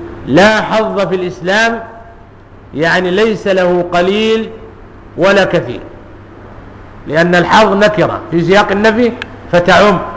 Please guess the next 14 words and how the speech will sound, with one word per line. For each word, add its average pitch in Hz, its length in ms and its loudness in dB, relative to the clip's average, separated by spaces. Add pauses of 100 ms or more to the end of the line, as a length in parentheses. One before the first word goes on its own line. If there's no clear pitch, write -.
(300)
فليس 190 320 4
معه 196 360 4
حظ 180 280 0
قليل 214 580 0 (800)
وليس 185 300 2
معه 175 360 4
حظ 170 380 0
كثير. 175 500 2 (500)
وإذا 156 280 2
انتفى 175 340 2
الحظ 185 440 2
مطلقا 202 920 4 (480)
بهذه 202 520 2
الصيغة 170 580 -2